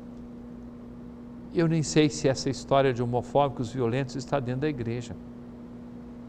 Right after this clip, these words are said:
Há grupos que não têm nada a ver com a Igreja e que são terrivelmente violentos contra as pessoas homossexuais.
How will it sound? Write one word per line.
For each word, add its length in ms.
Há 140
grupos 440
que 120
não 140
têm 240
nada 360
a 20
ver 200
com 120
a 20
Igreja 560
e 60
que 120
são 220
terrivelmente 1300
violentos 840
contra 600
as 180
pessoas 500
homossexuais. 920